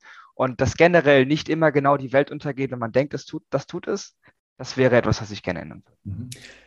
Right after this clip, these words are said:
Speaker 2: Ich glaube, wenn wir das schaffen würden, die nächste Zeit, dann hätte das natürlich wunderbare Folgen, oder?
Speaker 1: Ja, und deswegen habe ich auch meine Firma gegründet.
Speaker 2: Genau, da kommen wir später dann drauf.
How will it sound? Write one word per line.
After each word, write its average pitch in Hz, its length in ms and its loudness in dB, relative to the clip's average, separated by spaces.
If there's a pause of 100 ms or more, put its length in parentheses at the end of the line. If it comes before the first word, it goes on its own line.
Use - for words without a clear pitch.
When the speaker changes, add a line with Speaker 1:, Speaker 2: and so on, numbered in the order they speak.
(100)
Speaker 2:
Ich 160 160 -12
glaube, 165 320 2
wenn 165 200 2
wir - 80 4
das 175 260 2
schaffen 175 420 0
würden, 170 560 0
die 135 120 -4
nächste 143 380 -8
Zeit, - 520 0
dann 135 120 0
hätte 156 280 -6
das 156 220 -2
natürlich 160 680 -4
wunderbare 156 540 2
Folgen, 127 360 2
oder? 147 360 -4 (560)
Speaker 1:
Ja, 113 320 -8 (220)
und 123 120 -8
deswegen 135 360 2
habe 131 120 6
ich 120 80 -6
auch 123 60 -8
meine 123 160 -4
Firma 110 320 -6
gegründet. - 520 -10 (100)
Speaker 2:
Genau, 160 440 2
da 151 140 6
kommen 202 180 4
wir 196 80 10
später 175 380 8
dann 151 180 4
drauf. - 420 4